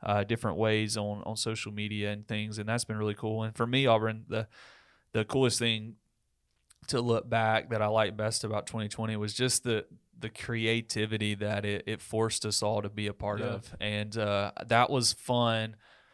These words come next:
Speaker 1: I think, for us as a team, whether it was, you know, the summer with, uh, the staff and interns or,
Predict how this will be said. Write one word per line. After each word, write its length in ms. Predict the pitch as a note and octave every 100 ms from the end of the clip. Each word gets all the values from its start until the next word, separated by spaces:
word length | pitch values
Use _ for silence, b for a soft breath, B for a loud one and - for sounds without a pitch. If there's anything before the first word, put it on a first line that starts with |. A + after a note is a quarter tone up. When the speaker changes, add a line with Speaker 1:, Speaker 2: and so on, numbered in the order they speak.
| b b
Speaker 1:
I 120 | G#2+
think, 220 | A#2 A#2+
for 240 | - G#2 G2+
us 260 | A#2 A#2+
as 140 | A2 G2+
a 60 |
team, 520 | F#2+ - B2 A2+ G2+ G2+
whether 300 | G#2+ G#2+ G#2
it 60 |
was, 360 | G2+ G#2 - -
you 80 | A2
know, 100 | G2+
the 80 | G#2
summer 560 | - A#2 A2+ A2 A2
with, 300 | G#2+ G#2 G2+ b b b b b -
uh, 440 | A2 G#2 G#2 G2+
the 80 | G2+
staff 400 | G#2+ A#2+ A2+ A#2
and 80 | A2
interns 640 | A2 A2 A2+ A2 A2 A2
or, 240 | G#2 G2